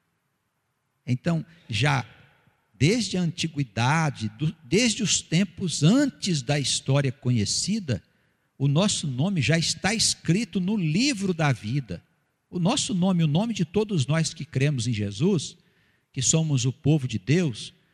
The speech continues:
o nosso nome está escrito ali para que o Espírito Santo promova ao longo do tempo uma transformação profunda na nossa vida, em todos os sentidos,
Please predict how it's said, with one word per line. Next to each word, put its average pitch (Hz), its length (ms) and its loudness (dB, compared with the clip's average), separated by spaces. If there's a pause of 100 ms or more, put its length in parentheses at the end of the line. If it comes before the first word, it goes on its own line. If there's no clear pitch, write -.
(140)
o 120 60 -10
nosso 190 340 0
nome 196 240 -4
está 170 240 -2
escrito 139 480 -2
ali 120 200 -4
para 180 260 -4
que - 300 -10 (140)
o 175 100 -2
Espírito 226 640 -2
Santo - 520 -4 (400)
promova 180 760 2
ao 156 80 0
longo 147 380 -2
do 123 120 -6
tempo 165 600 -4 (260)
uma 202 220 -2
transformação 196 1400 4
profunda 196 800 0
na 156 120 2
nossa 143 340 2
vida, 127 440 -4 (280)
em 175 140 0
todos 208 420 0
os - 140 0
sentidos, 139 680 -4